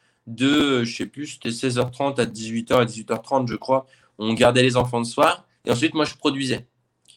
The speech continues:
Et puis, je faisais ça. Et le samedi, dimanche, euh, tous les week-ends, j'étais en manifestation. Euh, les courses, les trails, les triathlons, euh, salon de la gastronomie, euh, tout ce que tu veux, quoi.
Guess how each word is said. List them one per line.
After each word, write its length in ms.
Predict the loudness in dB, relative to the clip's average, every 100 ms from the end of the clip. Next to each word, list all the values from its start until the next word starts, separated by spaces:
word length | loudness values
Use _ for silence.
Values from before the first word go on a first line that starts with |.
| _ _ _ -8
Et 120 | -4
puis, 120 | -4
je 80 | -2
faisais 260 | 0 0
ça. 280 | 2 4 4
Et 40 | 4
le 100 | 0
samedi, 300 | -2 -4 -2
dimanche, 420 | 0 0 0 -2
euh, 140 | -4
tous 120 | -2
les 100 | -2
week-ends, 280 | -2 -2 -2
j'étais 200 | -4 -2
en 60 | -2
manifestation. 680 | -2 -2 -4 -4 -6 -6 -8 -6 -6 -8 _ _ -4
Euh, 120 | 0
les 200 | 2 0
courses, 480 | 0 2 2 2 -2
les 140 | -8
trails, 420 | -6 2 4 6 4
les 160 | 0
triathlons, 840 | -4 -2 0 0 -2 -4 -2 0 2
euh, 220 | 2 0
salon 300 | 0 0 0
de 40 |
la 100 | -2
gastronomie, 960 | -4 -6 -8 -4 -2 0 0 0 0 2
euh, 260 | 0 0 -4
tout 140 | -8
ce 60 | -10
que 80 | -6
tu 160 | -4
veux, 60 | -6
quoi. 320 | -6 -8 -8